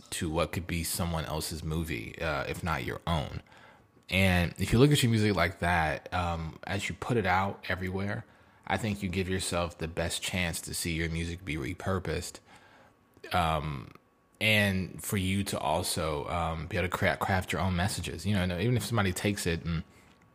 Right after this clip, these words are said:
has, you know, a million different interpretations of your, your words and your work, that doesn't mean that the, you know, original, um,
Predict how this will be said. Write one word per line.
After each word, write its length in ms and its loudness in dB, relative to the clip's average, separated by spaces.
has, 300 6
you 60 6
know, 100 4
a 20 4
million 240 4
different 240 2
interpretations 760 0
of 140 -2
your, 220 0
your 220 -2
words 540 0
and 160 -2
your 160 -2
work, 480 2
that 160 4
doesn't 340 2
mean 300 2
that 200 -2
the, 380 -4
you 120 -2
know, 180 -2
original, 800 -4
um, 540 0